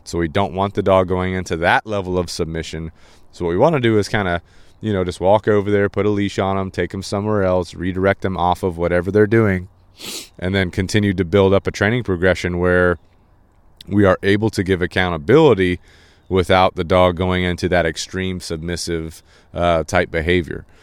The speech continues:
And the way I would do that is just very slowly. Once the dog understands my expectations for whatever it is, we could use obedience as an example. We could use a down as an example. So if I'm teaching a dog how to down,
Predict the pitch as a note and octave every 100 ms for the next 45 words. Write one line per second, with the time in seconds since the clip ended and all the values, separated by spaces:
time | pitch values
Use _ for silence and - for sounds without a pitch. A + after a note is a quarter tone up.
0 | _ _ E2+ D#2+ D#2 F#2 F#2 F#2+ E2+ F#2+
1 | F#2 E2+ D2+ D2+ - F2 F#2+ G#2+ A2+ -
2 | C#3+ E3 C#3 G2+ A2+ _ _ _ - F#2
3 | G2 F#2+ G2+ G2+ G2+ G#2 - G#2+ G#2 G#2
4 | G#2 A2 - G#2+ - C3+ D3+ A#2 A2 G2
5 | F#2 F#2+ G2+ G#2 G#2 C3 B2 B2+ - -
6 | - - - - - F#2 F2 F#2 G#2 G#2
7 | G2 G#2+ C#3+ A#2 F#2+ G2+ F#2 F#2+ E2+ F2
8 | E2+ F2+ A2+ - - - - - - -
9 | F2+ F#2 F#2+ G2+ F#2 A2 C3 G#2+ F2+ D#2
10 | E2 D#2+ D2+ E2 D#2 D#2 - E2 D#2+ D#2+
11 | G#2 - G2 F#2 G2+ F#2+ G2+ G2 F2+ A2
12 | C#3 G2+ A2